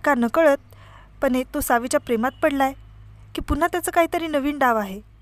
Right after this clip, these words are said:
आणि सावी आता त्याच्या गोड शब्दांना न भूलता ती काय ठोस पाऊल उचलणार हे पाहणं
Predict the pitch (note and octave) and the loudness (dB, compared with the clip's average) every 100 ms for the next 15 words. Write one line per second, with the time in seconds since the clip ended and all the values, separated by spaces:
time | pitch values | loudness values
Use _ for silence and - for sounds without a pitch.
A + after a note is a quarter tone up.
0 | - - - - - A#3+ B3 C#4 D4 D4+ | -20 -20 -20 -20 -8 -2 0 2 2 2
1 | D4+ B3 - A#3+ C#4 D4 D4+ A#3+ C#4 - | 0 -6 -4 -4 -2 -2 -2 0 0 0
2 | C#4 C4+ B3+ C4 C4 C#4 D#4+ D#4 C#4 - | 0 0 2 0 2 2 2 2 -2 0
3 | A3+ - - - - - - D#4 - D#4 | -2 -4 -20 -20 -20 -20 -12 -10 0 2
4 | F4 - E4 C#4+ - C#4+ C#4+ C#4+ D4+ C#4 | 2 2 -2 -2 -4 -2 0 0 0 0
5 | A#3+ A3+ - - - D4 C4+ B3+ | 0 -2 -6 -16 -10 -4 -2 -2